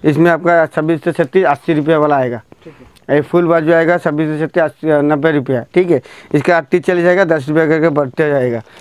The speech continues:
Speaker 1: ठीक है। ऐसे लाइक्रा वाला, टोको वाला भी है, ठीक है। इसका हर बंडल में छः छः करके कलर मिलेगा, ठीक है, छः छः करके कलर मिलेगा ये सब, ठीक है। पूरे स्ट्रेट कपड़ा आएगा,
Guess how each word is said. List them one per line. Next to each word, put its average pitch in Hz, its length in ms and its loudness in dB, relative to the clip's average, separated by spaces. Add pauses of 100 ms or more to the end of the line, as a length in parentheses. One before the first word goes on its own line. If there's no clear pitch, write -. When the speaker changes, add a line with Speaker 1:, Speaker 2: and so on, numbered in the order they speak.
(140)
Speaker 1:
ठीक 175 160 2
है। 127 100 -2 (260)
ऐसे 151 300 2 (280)
लाइक्रा 160 400 0
वाला, 170 160 0
टोको 165 380 0
वाला 165 220 4
भी 147 160 0
है, 175 140 0 (500)
ठीक 190 140 2
है। 139 180 0
इसका 156 180 -2 (260)
हर 170 160 0
बंडल 170 260 0
में 175 120 2
छः 165 220 -2
छः 156 140 0
करके 160 320 0
कलर 147 240 0
मिलेगा, 143 340 0
ठीक 180 200 0
है, 123 80 -6 (1080)
छः 170 200 -2
छः 156 100 0
करके 151 260 -2
कलर 143 260 0
मिलेगा 113 340 -4 (680)
ये 127 60 -2
सब, 110 180 -8 (420)
ठीक 160 220 0
है। 123 100 0
पूरे 160 260 0
स्ट्रेट 147 260 -4
कपड़ा 147 300 -2
आएगा, 135 280 -2